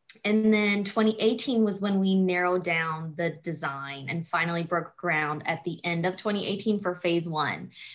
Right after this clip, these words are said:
So that was just the renovation to the existing Bourbon Heritage Center that we started with.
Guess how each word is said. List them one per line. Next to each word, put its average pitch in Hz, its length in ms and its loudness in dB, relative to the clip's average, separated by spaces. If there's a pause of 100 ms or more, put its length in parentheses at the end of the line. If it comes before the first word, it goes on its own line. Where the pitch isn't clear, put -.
So - 200 -2
that 214 180 4
was 247 260 2
just 214 360 4 (200)
the 185 220 4
renovation 180 720 4
to 175 140 0
the 160 100 2
existing 170 800 0
Bourbon 151 320 0
Heritage 147 300 -4
Center 143 260 -6
that 147 120 -4
we - 60 -4
started 170 460 0
with. - 280 -2